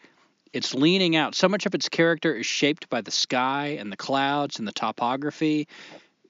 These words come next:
Like all trees are, you know, but it's, it's reaching out towards the,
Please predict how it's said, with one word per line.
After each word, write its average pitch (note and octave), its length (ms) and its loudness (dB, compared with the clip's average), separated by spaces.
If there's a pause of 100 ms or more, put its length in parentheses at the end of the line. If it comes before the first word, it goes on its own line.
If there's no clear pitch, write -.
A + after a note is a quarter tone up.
(520)
Like D3+ 200 8
all G#3+ 140 6
trees A#2 300 2
are, A2 360 2
you A#2+ 120 -2
know, A#2 220 2
but B2 200 2 (480)
it's, C#3+ 300 0
it's B2+ 340 -4
reaching D3+ 680 2
out C#3 400 2
towards C3+ 400 2
the, A2 360 0